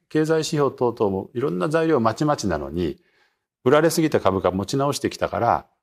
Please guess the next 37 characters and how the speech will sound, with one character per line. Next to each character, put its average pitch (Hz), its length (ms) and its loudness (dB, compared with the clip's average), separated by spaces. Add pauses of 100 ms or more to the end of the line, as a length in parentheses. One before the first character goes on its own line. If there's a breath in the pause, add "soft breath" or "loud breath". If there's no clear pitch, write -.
(140)
楽 117 320 -2
観 147 220 2
に 143 100 -2
じ 131 120 -4
わ 143 120 2
り 131 100 0
傾 120 420 -2
い 113 60 -4
て - 160 -6
き - 100 -20
て、 135 360 -4 (460)
で、 180 360 0
二 117 100 0
月 117 220 0
の 113 80 2
初 107 200 0
め 107 100 -2
の 104 100 -2
エ 104 80 -4
フ 101 120 -2
オ 107 40 2
ー - 40 0
エ - 20 -2
ム 104 80 -4
シ 110 120 -2
ー 101 40 2
あ 92 40 -4
た 95 80 0
り 80 80 -2
で 76 80 -2
わ 101 140 0
っ - 40 -6
と - 140 -10
花 80 200 -8
開 87 80 -8
い - 20 -6
て、 67 180 -16